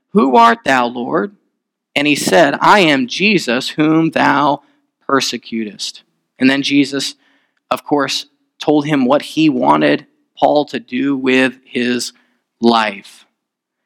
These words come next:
And then he says in verse number nineteen, I want you to look at this. He says, "Whereupon, King Agrippa, I was not disobedient unto the heavenly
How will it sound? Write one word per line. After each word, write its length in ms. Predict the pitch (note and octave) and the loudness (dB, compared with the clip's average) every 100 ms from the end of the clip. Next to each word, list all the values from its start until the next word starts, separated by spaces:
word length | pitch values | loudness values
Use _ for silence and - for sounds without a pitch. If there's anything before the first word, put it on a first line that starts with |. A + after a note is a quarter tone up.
| _ _ _ _ - | _ _ _ _ -6
And 140 | C3+ | -2
then 80 | D3 | 0
he 100 | D#3+ | -2
says 320 | - D3+ D3 | 0 -2 -2
in 100 | C#3+ | -4
verse 220 | C#3+ D3 | -2 -2
number 220 | C#3+ C#3 C3 | -2 -2 -2
nineteen, 420 | C3+ C#3+ - C#3+ | -2 -2 -4 -4
I 60 | |
want 260 | C3+ C#3 C3+ | -2 -2 -4
you 60 | C3+ | -2
to 60 | |
look 220 | C3+ D3 | 0 0
at 100 | C#3 | 0
this. 180 | C#3+ D3 | 0 -2
He 80 | C#3 | -2
says, 260 | - C#3+ C3+ | -2 -2 2
"Whereupon, 640 | D#3+ A3 G#3 G#3 G#3 G#3+ | 6 6 6 4 4 2
King 240 | - G3+ | 2 4
Agrippa, 500 | G#3 F3+ F#3+ G3+ G#3 F#3 | 6 6 4 6 6 8
I 140 | F3 | 6
was 220 | E3 D3 | 6 2
not 460 | D3 E3+ A3+ A3+ - | 0 2 4 4 4
disobedient 920 | G3+ G3 G3+ F3 A3 G#3 D3+ D#3 F3+ - _ _ _ | 4 6 4 4 4 4 4 2 0 -6 _ _ _
unto 500 | D3 E3+ F3 E3 E3 | 0 0 0 6 6
the 180 | C#3+ B2 | 8 4
heavenly 840 | A#2 D3+ D3+ D#3+ D3+ D3+ D#3 D3+ | 4 4 4 2 0 2 2 0